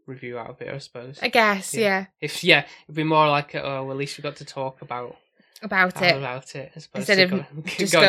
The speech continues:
Speaker 2: going
Speaker 1: like, "Why did," yeah.
Speaker 2: Yeah. And as well, it was cinema day, so literally,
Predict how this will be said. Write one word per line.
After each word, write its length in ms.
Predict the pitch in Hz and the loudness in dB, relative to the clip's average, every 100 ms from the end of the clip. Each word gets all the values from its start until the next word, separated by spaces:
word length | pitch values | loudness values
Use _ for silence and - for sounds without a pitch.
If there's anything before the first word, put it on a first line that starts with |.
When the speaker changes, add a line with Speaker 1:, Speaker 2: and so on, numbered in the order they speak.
| 185 | 8
Speaker 2:
going 260 | 175 175 | 4 2
Speaker 1:
like, 120 | 156 | -2
"Why 140 | 185 160 | -2 -4
did," 180 | 151 156 | -6 -12
yeah. 240 | - 160 143 - - | -4 -4 -4 -8 -12
Speaker 2:
Yeah. 240 | 190 - 170 - - - _ - - - _ _ | -8 -8 -8 -16 -20 -20 _ -20 -20 -20 _ _
And 180 | 262 277 | 4 4
as 80 | 240 | 2
well, 120 | 220 | 2
it 100 | 208 | 0
was 140 | 180 185 | -2 -6
cinema 440 | - - 190 190 | -6 -2 0 2
day, 260 | 180 175 175 | 4 4 4
so 340 | - 175 170 | -2 -2 0
literally, 560 | 180 180 - 175 165 | 0 0 -2 -4 -6